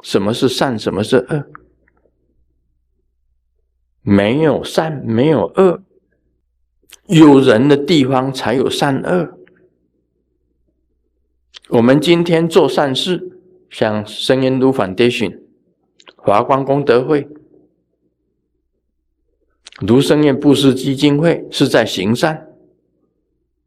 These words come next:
但是我没有善的想念，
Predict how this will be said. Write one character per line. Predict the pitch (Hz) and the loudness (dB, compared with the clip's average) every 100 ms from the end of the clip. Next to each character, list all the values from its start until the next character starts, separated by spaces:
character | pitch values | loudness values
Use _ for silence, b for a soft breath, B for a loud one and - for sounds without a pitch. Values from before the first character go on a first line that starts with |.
| _ _ _ _ _ _ _ | _ _ _ _ _ _ _
但 | 135 | -2
是 | 120 147 | 0 0
我 | - 147 127 | 4 6 6
没 | 113 110 135 | 4 2 4
有 | 185 131 | 2 0
善 | - 226 196 | 0 0 2
的 | 151 | 0
想 | 127 143 92 104 | -2 -2 -2 2
念， | 190 220 - | 2 2 -4